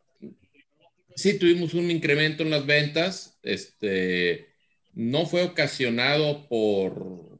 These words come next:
por el tema de Enlace. La realidad es que era un momento donde se ocupaba ese producto, ese servicio y, y, y se hizo. Este, terminamos Enlace.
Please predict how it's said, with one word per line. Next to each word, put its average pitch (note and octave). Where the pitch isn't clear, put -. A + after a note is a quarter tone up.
por A2
el G2
tema A#2+
de B2
Enlace. G2+
La A2+
realidad F#2
es -
que F#2
era G#2
un C3
momento A#2+
donde A2
se G2
ocupaba A2+
ese A#2+
producto, C#3
ese B2+
servicio F#3
y, G2+
y, -
y G#2+
se A#2
hizo. F#2+
Este, G#2
terminamos E3
Enlace. F#3